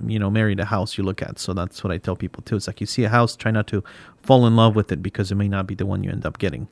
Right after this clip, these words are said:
you know, and you don't wanna be foolish and throw too much money at it. You know, people that have a ton of money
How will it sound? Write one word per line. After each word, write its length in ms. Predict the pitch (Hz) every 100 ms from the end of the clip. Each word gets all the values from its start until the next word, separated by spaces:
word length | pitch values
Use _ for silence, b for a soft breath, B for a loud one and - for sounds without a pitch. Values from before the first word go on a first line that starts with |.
| -
you 80 | 95
know, 140 | 87
and 100 | 131
you 60 | 185
don't 140 | 160
wanna 160 | 127 110
be 100 | 101
foolish 400 | - 113 110 -
and 140 | 95 B B B B
throw 180 | - 127
too 200 | 113 196
much 240 | 175 113 117
money 200 | 104 98
at 80 | 110
it. 100 | - _ _ _ _ _ _ _ -
You 80 | 139
know, 100 | 131
people 400 | - 135 120 110
that 200 | 113 107
have 360 | - 120 123
a 60 | 117
ton 180 | - 117
of 40 | 110
money 280 | 110 107